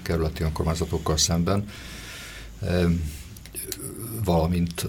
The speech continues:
a kerületek tehetetlenek a fővárossal szemben, tehát igazából nincs egyfajta konszenzus, és ebbe belekerül még az agglomeráció kérdése, amelyeket, a, amely kérdéseket szintén nem tud ez a felállás kezelni. Most a,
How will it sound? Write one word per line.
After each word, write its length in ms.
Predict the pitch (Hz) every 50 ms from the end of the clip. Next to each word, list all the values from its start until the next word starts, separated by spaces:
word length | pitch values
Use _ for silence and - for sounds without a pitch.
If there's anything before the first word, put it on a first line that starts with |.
| - -
a 260 | 98 90 78 78 80
kerületek 580 | - - 92 90 85 82 82 - - 78 - -
tehetetlenek 580 | - 85 80 80 80 78 - 78 78 76 -
a 60 | 85 80
fővárossal 720 | - - 78 76 73 76 73 76 73 - - - 78 80
szemben, 480 | - - - 85 82 80 80 85 85 85
tehát 180 | 82 80 -
igazából 500 | 82 78 82 78 82 80 76 78 80 80
nincs 280 | 82 80 80 78 - -
egyfajta 640 | 78 76 - - 80 78 - 80 78 73 78 - - - -
konszenzus, 680 | - 82 82 85 85 - 90 85 85 85 90 85 -
és 180 | 92 85 -
ebbe 420 | 82 85 82 82 - 85 82 82 80 76 - 82
belekerül 500 | 76 76 78 80 - - - 78 78 80
még 160 | 80 80 78
az 120 | 73 76 80
agglomeráció 680 | 78 78 80 78 78 76 73 80 78 - - 78 76 73
kérdése, 640 | - - 80 78 73 - 80 - - - 87 85 85 - - - - - - - - - - - - - - -
amelyeket, 560 | - 85 85 85 82 87 - - 85 85 82 - - - - - -
a, 60 | -
amely 480 | 90 90 87 80 87 92 82 87 87 87
kérdéseket 480 | - 101 85 87 85 - 87 - 98
szintén 600 | - - 92 85 82 - 82 78 80 82 82 - - -
nem 240 | - 85 85 78 78
tud 160 | - 95 78
ez 140 | 78 76 -
a 60 | 78
felállás 500 | 73 - 80 76 73 73 76 76 - -
kezelni. 440 | - 80 76 73 73 73 76 76 76
Most 240 | 76 - - - 78
a, 160 | 78 78 76